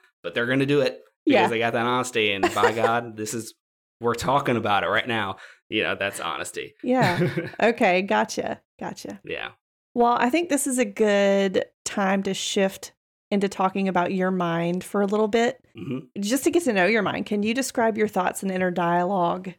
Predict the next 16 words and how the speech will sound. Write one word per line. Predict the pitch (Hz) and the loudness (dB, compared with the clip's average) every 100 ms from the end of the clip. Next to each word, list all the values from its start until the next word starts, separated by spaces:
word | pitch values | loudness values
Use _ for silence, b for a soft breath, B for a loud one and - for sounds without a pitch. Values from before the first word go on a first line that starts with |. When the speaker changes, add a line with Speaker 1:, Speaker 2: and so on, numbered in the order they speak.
| _ - | _ -8
Speaker 2:
like, | 185 - | -6 0
when | 208 | 2
you're | 196 | 4
not | 185 175 - _ - | 2 0 -2 _ -2
actively | 185 175 - 180 185 170 | -2 -2 -4 -2 -2 -4
focusing | - 180 180 - - - - 196 190 - | 0 -2 -2 -6 -10 -6 0 0 0 -2
on | 185 196 185 175 175 - _ _ - | 0 2 0 -2 -8 -14 _ _ -10
your | 185 170 | -4 -2
thoughts? | 170 - 156 131 - | 0 0 0 -2 -6
Like, | - 175 | -8 -8
just | 190 - | -10 -4
how | 185 | -2
does | 185 185 | -2 -2
it | 175 | -2
go? | 170 180 - - _ _ _ _ _ _ _ _ _ _ | -2 -2 -6 -12 _ _ _ _ _ _ _ _ _ _
Speaker 1:
<sighs> | - | -8